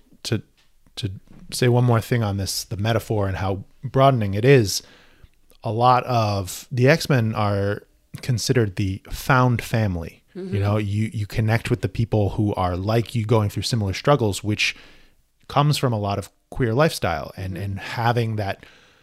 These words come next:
Speaker 1: found family that you've built through shared experience and, and this,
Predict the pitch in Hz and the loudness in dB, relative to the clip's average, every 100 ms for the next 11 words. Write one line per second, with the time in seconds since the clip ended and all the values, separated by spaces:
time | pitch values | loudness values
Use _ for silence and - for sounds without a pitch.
0 | _ _ - - 143 147 151 - 131 117 | _ _ -16 -2 4 4 4 2 0 2
1 | 107 104 107 92 101 123 123 - - - | 0 -2 -6 -8 0 2 2 -2 -8 -8
2 | 117 123 117 107 101 - _ - - - | 0 4 4 4 0 -6 _ -10 -2 4
3 | 127 117 - - 131 139 113 95 - 104 | 4 4 -2 -4 2 2 2 -2 -6 -6
4 | 98 95 98 95 95 98 - | -4 -6 -8 -8 -6 -6 -6